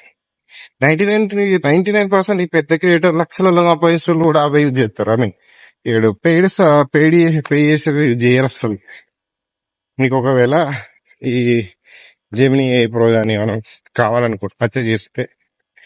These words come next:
ఎడ్యుకేషన్ మెయిల్ అని ఒకటి ఉంటది. అది దాన్ని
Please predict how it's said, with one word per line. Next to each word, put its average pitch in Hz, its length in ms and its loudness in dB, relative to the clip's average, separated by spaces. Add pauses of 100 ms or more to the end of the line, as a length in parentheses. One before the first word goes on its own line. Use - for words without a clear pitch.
(160)
ఎడ్యుకేషన్ 143 520 -2
మెయిల్ 127 180 2
అని 120 120 0
ఒకటి 113 140 -4
ఉంటది. 104 260 -6 (1500)
అది 147 220 2
దాన్ని 135 840 2